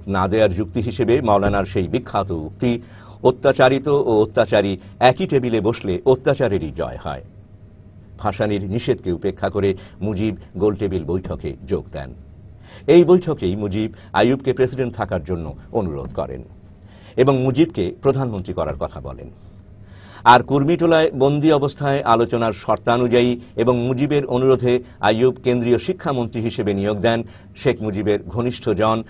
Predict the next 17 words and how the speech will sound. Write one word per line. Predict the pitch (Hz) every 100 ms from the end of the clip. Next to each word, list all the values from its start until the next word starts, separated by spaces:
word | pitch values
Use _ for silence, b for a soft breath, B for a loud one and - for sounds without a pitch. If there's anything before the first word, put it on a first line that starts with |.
| B 85
যার | 113 110
অধীনে | 107 120 127 107 107 B B
দীর্ঘদিন | - 147 - 120 104 117 120
মোটা | 107 123 127
বেতনে | 107 95 87
চাকরি | 87 90 95
করতেন | 98 110 107 120 120 B B
আলফা | 120 139 139 127
ইন্স্যুরেন্সের | 123 104 117 107 101 104 95
মালিক | 98 104 113 - B 110
ইউসুফ | 131 - 117
হারুন | - 117 113 113 B -
ও | 107
পূর্ব | 120 101 113
পাকিস্তানের | 113 104 120 120 107 90
গভর্নর | 107 98 120 104
হিসেবে | 98 92 87 90